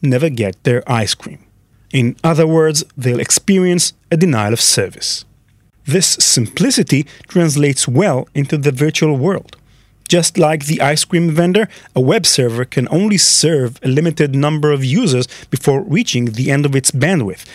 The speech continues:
and other users will only receive an error message. In the second half of the nineteen nineties,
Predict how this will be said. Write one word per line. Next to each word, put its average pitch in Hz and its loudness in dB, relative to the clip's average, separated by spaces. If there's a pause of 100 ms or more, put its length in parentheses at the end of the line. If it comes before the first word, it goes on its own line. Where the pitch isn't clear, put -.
(220)
and 139 0 (140)
other 196 2
users 135 0 (240)
will 190 0
only 208 2
receive 127 0
an 147 -2
error 160 0
message. - -8 (1120)
In 147 2
the 147 0
second 254 2
half 135 0
of 123 -6
the 120 0
nineteen 117 0
nineties, 131 0